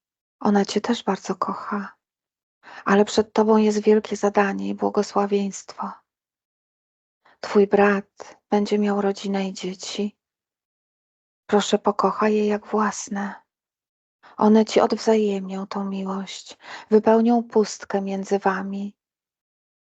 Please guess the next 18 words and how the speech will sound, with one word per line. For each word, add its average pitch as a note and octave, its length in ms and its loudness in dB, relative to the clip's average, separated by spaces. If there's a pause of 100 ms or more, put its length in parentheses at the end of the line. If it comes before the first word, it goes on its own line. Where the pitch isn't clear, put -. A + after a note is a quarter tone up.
Kochaj G#3+ 440 -2
je G#3+ 160 2
jak G#3 200 -6
własne. G3 800 -6 (540)
Masz G#3 180 2
majątek, G#3+ 920 4
którego A3+ 480 2
oni A#3+ 260 2
nie A#3 140 2
będą G3+ 440 0
mieli, G3 520 -8 (540)
ale G#3 180 6
w G#3+ 60 -2
twoich B3 380 2
oczach G3+ 320 -2
będą G#3 320 0
widzieli G#3+ 420 2
miłość. G3 840 -6